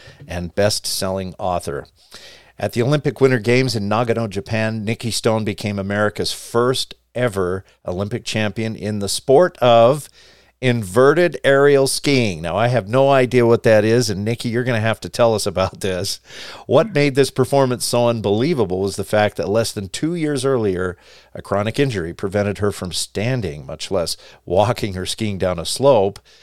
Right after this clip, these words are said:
at almost forty miles per hour. Man, it scares me skiing that fast. I don't know how she does it.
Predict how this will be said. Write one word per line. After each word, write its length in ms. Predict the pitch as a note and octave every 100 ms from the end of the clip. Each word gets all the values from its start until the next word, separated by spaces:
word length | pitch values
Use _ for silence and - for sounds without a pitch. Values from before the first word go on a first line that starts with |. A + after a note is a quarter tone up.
| _
at 120 | F2+
almost 320 | A#2 A#2+ A2
forty 280 | - B2 A#2+
miles 360 | A2+ A2 A2 G2+
per 200 | - G2
hour. 400 | G#2 G2+ C2+ - _ _ _ _ _ _
Man, 220 | A#2+ C3
it 120 | F2
scares 460 | - - G#2+ C3 -
me 120 | E2
skiing 320 | - F#2 E2
that 200 | D#2 C#2+
fast. 500 | - D2+ B1+ - - A2
I 120 | - G#2+
don't 120 | B2
know 80 | G#2+
how 160 | G#2+
she 160 | G#2 -
does 260 | F2+ G#2
it. 120 | D2+